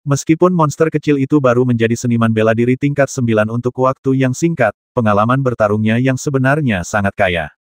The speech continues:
Menurutku keduanya seimbang. Koma, terjadi banyak diskusi di antara penonton, dan kedua orang di atas panggung juga mulai sedikit tertarik satu sama lain. Dari sudut pandang Qin Fan, Qin Yu, yang berdiri di seberangnya,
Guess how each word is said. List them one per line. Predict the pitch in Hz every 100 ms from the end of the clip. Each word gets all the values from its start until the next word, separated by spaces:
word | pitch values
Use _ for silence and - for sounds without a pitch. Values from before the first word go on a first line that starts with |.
| _ _ _ _
Menurutku | 143 151 160 165 - 190
keduanya | 170 147 135 131 131
seimbang. | - 139 127 101 87 78 _ _ _ _
Koma, | - 160 147 95 82 _
terjadi | - 147 156 156
banyak | 160 156 160
diskusi | 156 - 139 143
di | 143 127
antara | 120 113
penonton, | 113 127 131 123 110 120 147 _ -
dan | 147 156
kedua | 151 135
orang | 120 123
di | 123
atas | 110 113 120
panggung | - 123 120 120
juga | 135 131
mulai | 127 135 131
sedikit | 120 120 113 117
tertarik | - 120 120 117
satu | - 143 147 123
sama | 95 110 101
lain. | 95 87 85 73 - _ _ _ _ _ _ 131
Dari | 143 165
sudut | 185 170 160
pandang | 143 139 135
Qin | 135 135 135
Fan, | 113 98 190 202 _
Qin | - 160
Yu, | 135 104 127 - _ -
yang | 131 120
berdiri | 117 120 135
di | 131
seberangnya, | - 123 120 123 104 87